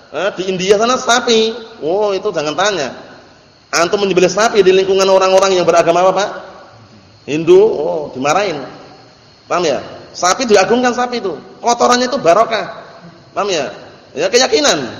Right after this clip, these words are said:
keyakinan rusak. Allahul musta'an. Nah, barakallahu fikum. Oleh karena itu di sana mungkin ketika Idul Kurban, Idul Adha itu mungkin jarang ya istilah orang nyembelih sapi di sana.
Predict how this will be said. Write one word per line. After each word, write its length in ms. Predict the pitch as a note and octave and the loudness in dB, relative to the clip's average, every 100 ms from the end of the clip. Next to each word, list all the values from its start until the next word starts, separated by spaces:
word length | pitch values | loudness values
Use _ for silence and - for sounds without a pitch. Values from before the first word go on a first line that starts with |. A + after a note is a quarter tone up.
| - - | -18 -8
keyakinan 240 | E3+ F#3+ G3+ | -4 -2 0
rusak. 320 | A3 G#3+ E3 - - - - D3 | 0 0 -2 -4 -16 -20 -12 -6
Allahul 320 | E3+ E3 D3+ | 0 0 0
musta'an. 400 | C#3+ D3 C3+ C3 | -6 -6 -4 -4
Nah, 160 | C#3 | -4
barakallahu 480 | C3 C#3 C3 C3 B2+ | -2 -2 -2 -4 -4
fikum. 320 | D3 C#3 C3+ B2+ - - | -6 -8 -8 -8 -12 -2
Oleh 160 | E3+ | 2
karena 320 | E3+ E3 F3 F3+ | 2 2 0 0
itu 240 | F3+ B3 | 2 2
di 80 | F3+ | 2
sana 320 | G3 A#3 C4 | 2 2 2
mungkin 400 | A#3 A3+ C4+ B3 | 2 2 2 2
ketika 320 | A#3 G#3 G#3 | 0 0 2
Idul 240 | G3+ F#3 F#3 | 2 4 2
Kurban, 420 | F#3+ F3 D#3 C#3+ D#3+ E3+ - - - | 2 2 0 0 -4 -12 -18 -20 -18
Idul 180 | B2+ D3+ | -4 0
Adha 300 | D3+ D3+ E3 | 0 -2 -4
itu 160 | E3 G3+ | -2 -4
mungkin 260 | G#3 B3 A#3+ - - - - - - - | 0 0 -2 -10 -20 -20 -20 -20 -20 -8
jarang 340 | D#3+ F3+ A#3 | 0 2 2
ya 140 | G3+ D#3 | 2 0
istilah 220 | D3+ E3 | -2 -2
orang 160 | E3+ F3 | 0 -2
nyembelih 240 | D#3+ D3 | -2 -2
sapi 240 | D3 C#3+ D3+ | 0 -2 -2
di 80 | |
sana. 260 | C3 B2 G#2+ | -6 -6 -8